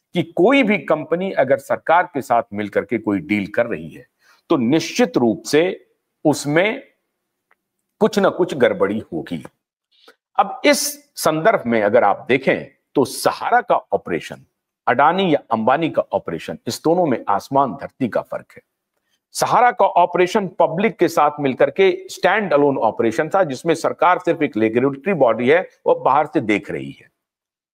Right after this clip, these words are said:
लेकिन यहां तो सरकार अवार्ड कर रही है एक प्राइवेट कंपनी को, और प्राइवेट कंपनी कोई अपना प्रोडक्ट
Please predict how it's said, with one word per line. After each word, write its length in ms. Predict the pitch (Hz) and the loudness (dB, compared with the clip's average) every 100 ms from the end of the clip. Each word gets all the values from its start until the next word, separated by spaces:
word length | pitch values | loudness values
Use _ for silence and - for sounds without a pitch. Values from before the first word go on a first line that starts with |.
| _ _ _ _ _ _ - | _ _ _ _ _ _ 0
लेकिन 380 | 127 170 233 226 | 2 2 2 0
यहां 400 | 143 143 143 233 | 2 2 4 2
तो 200 | 240 233 | 2 0
सरकार 500 | - 175 - 185 208 | 2 0 2 2 2
अवार्ड 540 | - 156 170 240 220 | 2 2 4 4 4
कर 140 | 208 147 | 0 0
रही 240 | 113 85 | -2 -6
है 160 | - - _ _ _ _ _ _ _ _ _ | -14 -20 _ _ _ _ _ _ _ _ _
एक 200 | 170 165 | -4 0
प्राइवेट 320 | 175 202 254 - | 0 2 0 0
कंपनी 400 | 196 156 127 90 | -2 0 -4 -4
को, 280 | 69 64 _ - | -10 -16 _ -2
और 60 | |
प्राइवेट 480 | 135 - 185 247 254 | -2 -2 -2 -4 -4
कंपनी 360 | 208 185 214 233 | -4 0 0 2
कोई 200 | 220 214 | 2 2
अपना 240 | - 196 | 2 -2
प्रोडक्ट 380 | 185 180 196 | 2 2 2